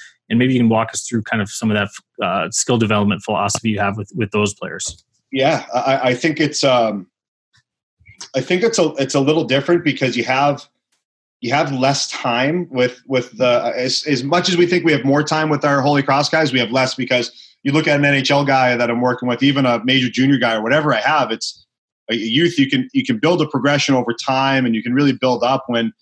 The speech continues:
Speaker 2: college hockey, you wanna win, right? And so we do, we do skill development, uh, sessions in the morning and before practice, and we really just, we want our guys to, to fit best within the system that we're playing. So,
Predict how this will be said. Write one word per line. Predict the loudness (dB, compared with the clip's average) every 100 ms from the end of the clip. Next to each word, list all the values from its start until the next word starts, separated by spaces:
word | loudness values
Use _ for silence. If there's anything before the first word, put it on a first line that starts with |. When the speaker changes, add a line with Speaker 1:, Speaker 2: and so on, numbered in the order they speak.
| _ _ _ _ _
Speaker 2:
college | 0 0 2
hockey, | 0 2
you | 2
wanna | 2 0
win, | -2 -4 -8 _ _ _ _ _ _
right? | 0 0 0 -2
And | 0 2 0 0
so | 0 2
we | 4 2
do, | 4 2
we | 4 4
do | 4
skill | 2 2 0
development, | 2 2 2 2 0 -2 -8 -4
uh, | 0 2
sessions | 2 0 0 0 2
in |
the | 2
morning | 4 4 2 2
and | 0
before | -2 -2 -2 0
practice, | 2 0 0 -4 -4 -4
and | -2
we | 2
really | 2 4 4
just, | 2 0 -4 -10 -20 _ _ _ 0
we | 2
want | 2 2 2 2
our | 2
guys | 2 2 2 0 -2
to, | 0 2 2 2 -2 -6 _
to | -6
fit | -4 -2 -4 0
best | 0 0 -2
within | -2 0 2
the |
system | 2 -2 -2 -2
that | 0 -2
we're | -4
playing. | -2 0 0 -4 -12 _ _ _ _ _
So, | -2 2 2 2 0